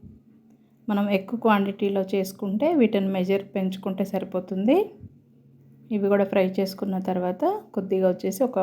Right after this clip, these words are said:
పావు టీ స్పూన్ వరకు అయితే మిరియాలు అయితే వేసుకోవాలి. అలాగే దాల్చిన చెక్క, మూడు లవంగాలు, ఒక మూడు నుంచి నాలుగు యాలకులు కూడా తీసుకొని ఇవి కూడా లైట్గా ఫ్రై చేసుకోవాలండి. అలాగే కొద్దిగా మెంతులు కూడా వేసుకోవాలి.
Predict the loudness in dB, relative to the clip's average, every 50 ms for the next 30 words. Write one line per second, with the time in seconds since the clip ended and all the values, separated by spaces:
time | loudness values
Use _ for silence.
0 | 0 2 2 2 2 0 -2 -4 -8 -8 -8 -8 -6 -4 -2 -2 -2 -2 -2 -4
1 | -4 0 0 0 2 4 4 4 4 4 2 2 2 0 -2 -2 -4 -4 -2 -4
2 | -4 -6 -8 -6 -4 -2 0 0 2 2 2 0 -2 -2 -2 -4 -4 -4 -4 2
3 | 4 4 4 4 2 -4 -6 -6 -4 -4 -4 -6 -4 -4 -4 -4 -4 -6 -10 -20
4 | _ _ _ _ _ _ _ _ -4 -2 0 2 4 4 4 4 2 2 0 0
5 | 0 2 2 4 4 4 4 2 2 -2 -2 0 0 0 0 -2 -2 -4 -4 -2
6 | -2 0 0 0 -2 0 0 0 0 0 -2 -12 -18 -18 -18 -18 -6 0 2 2
7 | 2 2 0 -2 -2 -2 0 -2 -2 -2 -2 -4 -4 -6 -6 -6 -2 0 0 0
8 | -2 -4 -14 -20 -20 -20 -20 -20 -20 -20 -20 -14 -8 -2 0 2 4 4 4 4
9 | 4 4 4 4 4 4 2 0 -2 -4 -4 -6 -6 -6 -2 0 0 0 0 -2
10 | -4 -4 -4 -4 -6 -4 -4 -2 -4 -4 -2 0 2 2 2 2 0 -4 -16 -20
11 | -20 -20 _ _ _ -20 -20 _ _ _ _ -6 -2 0 2 2 2 2 2 2
12 | 2 2 2 2 2 2 2 4 4 4 2 2 2 2 2 4 4 4 4 4
13 | 2 0 -2 -4 -4 -2 0 0 2 2 4 2